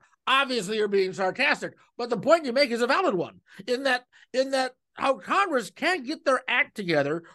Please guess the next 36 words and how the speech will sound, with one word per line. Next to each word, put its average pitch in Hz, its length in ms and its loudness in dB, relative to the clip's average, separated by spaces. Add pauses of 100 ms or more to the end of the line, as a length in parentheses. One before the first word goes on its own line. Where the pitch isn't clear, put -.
to 233 80 -2
the 220 100 6
point 277 320 0
where 262 100 2
they 285 160 0
can, 226 280 -10 (100)
uh, 226 280 -12
solve 247 600 0 (280)
some 285 300 0
sort 285 260 4
of 233 100 -2
immigration 254 580 0
issues 151 380 -2
here. 147 320 -2 (180)
I 294 80 4
mean, 320 220 -4 (320)
let's 330 160 2
be 359 140 -2
honest. 339 420 0 (320)
Let's 285 180 -4
be 294 120 -2
honest 277 340 2
that 190 220 -4
the, 226 320 -2
uh, 226 540 2 (220)
they 247 120 0
don't 311 140 0
wanna 320 220 0
solve 135 300 -4
it. - 60 -20 (640)
I 226 60 0
mean, 262 140 2
the 277 60 -2
Republicans 277 760 0
and 233 180 -8
Democrats 240 600 0